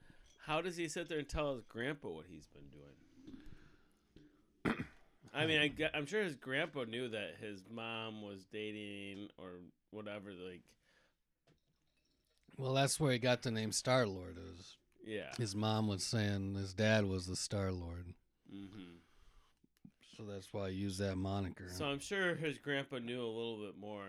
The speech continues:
Speaker 1: than what he
Speaker 2: Well, he's probably didn't really believe it at the time until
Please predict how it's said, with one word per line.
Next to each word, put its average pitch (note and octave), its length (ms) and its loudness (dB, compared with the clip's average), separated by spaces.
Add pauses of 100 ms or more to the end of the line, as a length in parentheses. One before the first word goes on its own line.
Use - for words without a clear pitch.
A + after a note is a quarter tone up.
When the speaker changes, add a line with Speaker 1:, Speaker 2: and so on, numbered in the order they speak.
(140)
Speaker 1:
than F#2 220 -10
what F2+ 140 -14 (160)
he F#2 320 -12 (1080)
Speaker 2:
Well, C3 400 8
he's B2 380 2 (140)
probably B2+ 340 8
didn't A2 320 6
really G#2+ 220 6
believe G2 460 6
it G#2 120 2
at G2 140 -2
the G2 80 -8
time G2 600 0 (140)
until G2+ 680 2